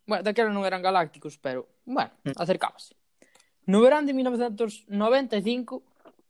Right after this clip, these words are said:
Speaker 1: chega a Madrid un colombiano.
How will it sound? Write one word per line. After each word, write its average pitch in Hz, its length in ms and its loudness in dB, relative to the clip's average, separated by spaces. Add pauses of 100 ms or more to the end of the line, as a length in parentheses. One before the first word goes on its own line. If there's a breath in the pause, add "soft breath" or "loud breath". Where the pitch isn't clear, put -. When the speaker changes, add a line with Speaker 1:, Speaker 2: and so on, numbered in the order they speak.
(1000)
Speaker 1:
chega 269 240 6
a 247 80 0
Madrid 247 400 -8
un 269 320 -6
colombiano. 135 720 0